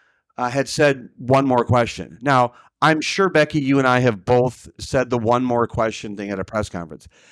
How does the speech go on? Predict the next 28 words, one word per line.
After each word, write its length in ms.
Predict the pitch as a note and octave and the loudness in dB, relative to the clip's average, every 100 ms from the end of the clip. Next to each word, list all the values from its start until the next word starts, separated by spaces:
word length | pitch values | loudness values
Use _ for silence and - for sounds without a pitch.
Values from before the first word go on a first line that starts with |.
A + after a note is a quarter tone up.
| - - | -20 -6
As 180 | C#3 | 0
I 180 | F3+ A3+ | 2 2
tweeted 420 | G3+ E3 G3 D#3+ | 0 0 2 2
out, 300 | A#2 G2+ G2+ _ _ _ _ _ _ | 2 0 -4 _ _ _ _ _ _
I've 260 | C3 F3+ E3+ | 2 4 4
always 440 | D#3 D3+ D3 B2+ | 4 4 2 0
viewed, 340 | A#2 G#2+ G#2 G#2+ | -4 0 0 -2
and 160 | A2 | -4
maybe 280 | C3 C#3 D3 | -2 2 4
I'm 200 | B2+ A#2+ | 4 2
wrong 260 | B2 C3 G2+ | 4 4 2
in 100 | E2 | -6
this, 360 | E2 - - _ _ _ _ | -10 -14 -18 _ _ _ _
but 80 | A2+ | 0
I 20 | |
wanna 220 | B2+ C3+ | 2 2
get 120 | B2+ | 0
your 120 | A#2+ A#2 | -4 -2
take. 200 | G#2 F#2+ - | -4 -4 -2
I've 200 | C#3+ E3 | 2 2
always 320 | E3+ D#3+ - | 2 0 -2
viewed 260 | C3 C#3+ | -2 0
the 100 | C3+ | 0
"one 300 | A#2 A#2+ C3+ | 2 4 4
more 240 | C3 A#2+ A#2+ | 2 2 0
question" 480 | - G#2+ G#2+ - G#2 | 0 0 0 -6 -4
as 400 | F#2+ F#2 F#2 - _ _ _ - | -4 -4 -6 -12 _ _ _ 0
I'm 400 | C#3+ D#3+ E3 | 2 2 -2